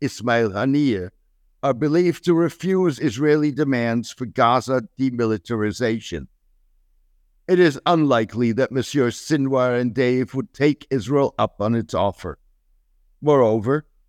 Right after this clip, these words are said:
few countries, excluding Iran, would be willing to offer them refuge. Add to that, the two men's departure would compromise Hamas's consistent rejection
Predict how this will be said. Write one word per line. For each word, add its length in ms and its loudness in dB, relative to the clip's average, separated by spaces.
few 240 0
countries, 760 -2
excluding 680 2
Iran, 640 0
would 240 -4
be 140 2
willing 500 2
to 160 -4
offer 320 0
them 240 -2
refuge. 800 -6
Add 280 4
to 120 2
that, 400 0
the 80 0
two 280 2
men's 300 2
departure 600 2
would 240 -2
compromise 800 0
Hamas's 540 0
consistent 1000 -2
rejection 760 -4